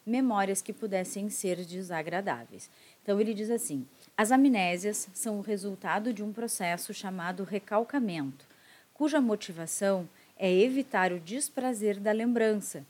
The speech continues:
O que dá origem ao recalcamento são as resistências que se opõem a esta restauração das lembranças." Então, Freud acredita que o método psicanalítico, ele seja,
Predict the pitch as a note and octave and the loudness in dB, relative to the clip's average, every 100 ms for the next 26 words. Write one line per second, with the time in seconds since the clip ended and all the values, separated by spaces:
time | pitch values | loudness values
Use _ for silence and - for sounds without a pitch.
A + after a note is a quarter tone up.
0 | _ _ _ G3 - F#3 E3+ F3 D#3+ D3 | _ _ _ -6 -2 0 2 2 0 -6
1 | D3 D3 C#3 F3+ F3+ D3 C#3+ A3 G#3+ G3 | -6 -6 -4 -4 -4 -4 -2 -2 0 0
2 | B3+ A#3+ D#3 - G#3 G3+ G3+ F#3+ G3 C#4 | 0 -2 -6 -8 -4 -2 -2 -2 0 2
3 | C#4 D4+ - A3 F#3+ G3 - A3 G#3+ - | 2 -2 -4 -4 -4 -4 -4 -4 -4 -12
4 | - A#3 - C#4+ C#4+ G3+ F#3+ G3 G#3+ - | -12 -10 -2 -2 -2 -2 -2 -2 -6 -10
5 | - - - A3 A3+ G3 G3 - A3+ G3 | -20 -16 -2 2 4 4 2 -2 -6 -4
6 | A3 A3+ A3 G3 G3 G3+ - F#3 F3 F3 | -4 -2 -2 0 0 0 -2 -4 -6 -6
7 | F3 G3 F#3 C#3+ C#3 - - - - - | -4 -4 -4 -4 -8 -10 -14 -14 -20 -20
8 | - C4+ C#4 A#3 A3 G#3 G3+ G3 F3+ G3+ | -2 0 2 4 2 2 -4 -6 -8 -6
9 | A3+ - G#3 E3+ E3+ F3+ F3+ - F#3+ F#3+ | -6 -6 -4 -4 -6 -12 -10 -8 -6 -2
10 | G#3+ G#3+ A#3+ - A#3+ G#3+ A#3 - F3+ D#3+ | -2 -2 -4 -2 0 0 -2 0 0 0
11 | D#3+ | -4